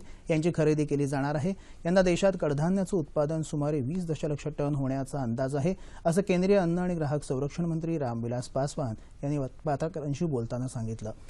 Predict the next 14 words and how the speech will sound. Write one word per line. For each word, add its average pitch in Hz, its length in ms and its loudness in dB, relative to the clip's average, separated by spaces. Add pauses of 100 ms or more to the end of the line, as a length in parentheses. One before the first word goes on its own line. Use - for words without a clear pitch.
(260)
दरम्यान, 202 240 10
राज्याच्या 202 460 6
कृषी 180 280 2
विभागानं 175 420 4
पीक 175 300 0
दिनदर्शिका 151 640 2
जाहीर 139 340 0
केली 143 200 2
असून 190 240 0 (340)
यानुसार 208 360 8
उद्यापासून 170 580 4
हमी 135 220 2
भावानं 190 360 2
मूग 147 200 0